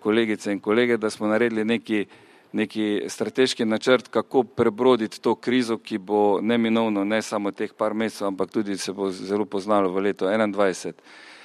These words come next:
In, eh, seveda je zaskrbljujoče, eh, kajti planiranje vseh teh javnih zavodov, pa tudi med drugim nevladnih, eh, organizacij, je tudi najbolj pomembno na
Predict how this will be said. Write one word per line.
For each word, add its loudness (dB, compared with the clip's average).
In, 0
eh, 2
seveda 4
je 8
zaskrbljujoče, 4
eh, 2
kajti 0
planiranje 6
vseh 0
teh 0
javnih 6
zavodov, 6
pa 0
tudi 0
med 0
drugim 2
nevladnih, 4
eh, -6
organizacij, 2
je 2
tudi 0
najbolj 2
pomembno 0
na 0